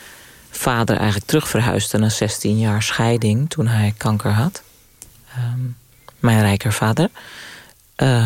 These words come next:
en toen heeft mijn moeder hem verzorgd tot aan de dood. Dat is ook heel speciaal.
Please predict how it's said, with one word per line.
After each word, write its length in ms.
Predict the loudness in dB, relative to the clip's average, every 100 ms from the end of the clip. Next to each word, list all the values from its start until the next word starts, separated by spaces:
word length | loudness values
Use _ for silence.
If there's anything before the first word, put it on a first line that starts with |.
| 2
en 60 | 0
toen 100 | 0
heeft 160 | 0 2
mijn 120 | 2
moeder 200 | 2 2
hem 180 | 0 -2
verzorgd 460 | -4 -2 -2 -2
tot 140 | -2 -2
aan 120 | 0
de 80 | 0
dood. 280 | 0 -2 -4
Dat 120 | -10
is 120 | -8 -6
ook 140 | 0
heel 280 | 0 2 0
speciaal. 500 | -2 -2 -2 -2